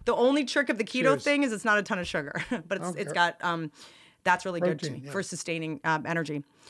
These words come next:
Speaker 1: And then, uh, my, uh, grandfather, he, uh, never let anyone help him, literally with anything, 'cause why would he? Um, too much pride. And he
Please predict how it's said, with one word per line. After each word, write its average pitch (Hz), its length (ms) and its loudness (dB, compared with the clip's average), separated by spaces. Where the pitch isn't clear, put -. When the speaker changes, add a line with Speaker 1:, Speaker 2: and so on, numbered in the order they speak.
Speaker 1:
And 196 200 2
then, 190 120 6
uh, 175 120 6
my, 170 300 2
uh, 160 200 4
grandfather, 160 800 0
he, 170 640 -4
uh, 156 460 4
never 175 400 2
let 175 180 0
anyone 170 300 -4
help 160 240 -6
him, 202 160 -8
literally 170 240 -4
with 160 100 -8
anything, 170 360 -6
'cause - 340 -12
why 151 180 -2
would 156 140 -4
he? 202 100 -6
Um, 160 560 4
too - 80 -6
much 156 140 -4
pride. 156 400 0
And 165 300 -2
he 165 560 -6